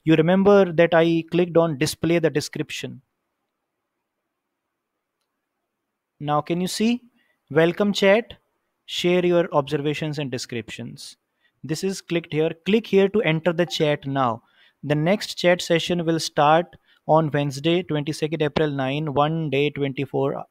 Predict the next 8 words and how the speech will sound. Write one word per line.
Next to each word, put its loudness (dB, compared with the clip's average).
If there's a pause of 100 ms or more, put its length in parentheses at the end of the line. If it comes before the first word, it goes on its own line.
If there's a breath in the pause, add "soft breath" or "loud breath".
(140)
twenty -4
hours -2
from -8
now. -4 (420 loud breath)
If -2
I 2
click -2
here, 4